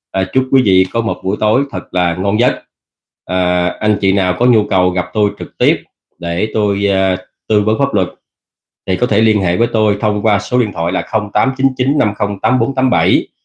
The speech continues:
Số đó tôi cũng có đăng ký Zalo luôn. À, khi quý vị liên hệ thì có thể là một là gặp tôi, à, còn hai là gặp luật sư Hiền,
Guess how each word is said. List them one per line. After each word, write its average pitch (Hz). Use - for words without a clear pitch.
Số 131
đó 131
tôi 110
cũng 107
có 139
đăng 104
ký 127
Zalo 104
luôn. 107
À, 95
khi 135
quý 147
vị 107
liên 120
hệ 95
thì 98
có 131
thể 120
là 127
một 95
là 95
gặp 90
tôi, 113
à, 92
còn 90
hai 110
là 95
gặp 87
luật 92
sư 110
Hiền, 98